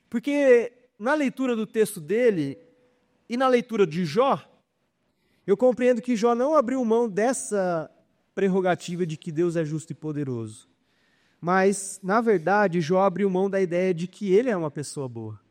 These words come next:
Então, quando coisas ruins acontecem a pessoas boas, que pessoas boas?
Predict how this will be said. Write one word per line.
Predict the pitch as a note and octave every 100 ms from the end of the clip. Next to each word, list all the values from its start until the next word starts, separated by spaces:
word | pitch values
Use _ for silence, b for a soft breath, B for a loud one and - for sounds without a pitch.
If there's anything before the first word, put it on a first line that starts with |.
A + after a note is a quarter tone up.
| _ _ _ _ _ _ _ _ _ _ _ _ _ _ _ _ _ _ - -
Então, | - B3+ A#3+ F3 D3+ _
quando | - A3+ G#3
coisas | - C#4 C4+ C4
ruins | G3+ A3 A3+ C4 A#3+
acontecem | A3 G#3+ G#3 A3+ -
a | A3
pessoas | G#3 G#3 - G#3 F3
boas, | D3+ C#3+ B2+ A#2+ - - _ _ _ _ _ _
que | D#4+
pessoas | - C4 - F#3 D3+ C3
boas? | C3 B2+ A2 - -